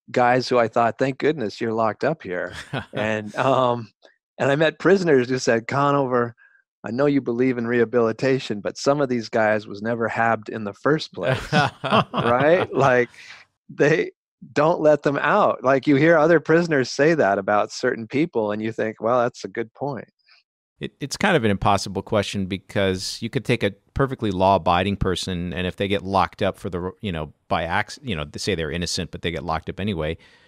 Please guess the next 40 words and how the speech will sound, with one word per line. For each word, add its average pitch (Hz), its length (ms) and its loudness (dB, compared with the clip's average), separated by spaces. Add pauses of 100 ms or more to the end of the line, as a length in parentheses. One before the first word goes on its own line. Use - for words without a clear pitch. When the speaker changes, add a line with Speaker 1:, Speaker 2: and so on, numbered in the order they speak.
(280)
Speaker 2:
they 123 100 2
could 117 240 -10
turn 120 220 0
into 147 240 0
a 90 80 2
really 98 180 0
terrible 98 340 0
person 117 380 -2
after 85 520 -6 (180)
being 85 180 -4
in 90 100 -4
prison 143 300 -4
for 76 160 -12
a 78 60 -6
long 80 180 -8
time. 98 300 -10
And 92 200 -8
similarly, 107 600 -2 (160)
somebody 135 260 0
who 120 80 2
seems 156 320 0
like 127 140 0
a 101 40 0
nice 95 220 0
guy 92 160 0
in 85 80 -2
prison, 127 400 0
when 90 80 0
he 95 80 -2
gets 95 220 -2
out, 131 240 2
he 87 80 -4
might 98 180 -4
stab 95 320 -2
a 95 60 -2
waiter 104 340 -4
the 87 80 -6
next 85 240 -10
day. 107 260 -6
So 87 440 -6